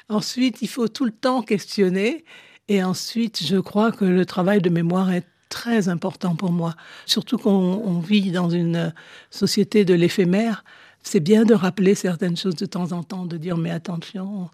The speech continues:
on a vécu telle chose, on a fait telle chose. » Et donc, je trouve que la mémoire, c'est, voilà, c'est ce qui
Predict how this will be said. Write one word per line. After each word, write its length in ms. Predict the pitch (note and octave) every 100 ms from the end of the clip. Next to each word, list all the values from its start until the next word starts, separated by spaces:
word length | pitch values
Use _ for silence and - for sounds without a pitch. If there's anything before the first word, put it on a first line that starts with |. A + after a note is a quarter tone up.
| - -
on 140 | G3+ F3+
a 80 | E3+
vécu 320 | F#3 F#3 G#3+
telle 240 | G#3+ F3+
chose, 400 | D#3+ G#3 A3 A3
on 140 | F3+ E3
a 80 |
fait 260 | D#3+ F3+ E3+ - - - -
telle 200 | G3 F#3+
chose. » 520 | - G#3 G#3 A3+ G3
Et 140 | F3
donc, 280 | D#3 F#3+ F#3
je 100 | -
trouve 300 | - A#3 -
que 100 | -
la 160 | F#3 F3
mémoire, 520 | F3 F3 G3+ A3 -
c'est, 400 | - E3+ E3+ E3 _ _ - _ _ _ _ _ -
voilà, 220 | G3 D#3+
c'est 140 | - F#3+
ce 140 | -
qui 600 | E3+ F#3 F3+ E3 D3 C#3+